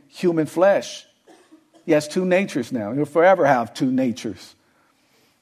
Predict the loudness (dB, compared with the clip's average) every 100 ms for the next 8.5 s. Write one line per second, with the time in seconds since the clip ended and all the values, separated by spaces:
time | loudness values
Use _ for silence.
0 | _ _ _ _ _ _ _ _ _ -6
1 | -4 -4 -6 2 2 2 -4 -2 0 0
2 | -4 -16 _ _ _ _ _ -8 -2 -2
3 | -2 -6 -2 0 0 0 -2 -4 -2 0
4 | -2 -8 -8 -10 -8 -6 -6 -8 _ _
5 | _ _ _ _ _ _ _ _ -10 -6
6 | -4 -2 0 2 2 -2 -14 _ _ _
7 | _ _ _ -4 -2 -2 -4 -2 2 2
8 | 2 0 -4 -4 -6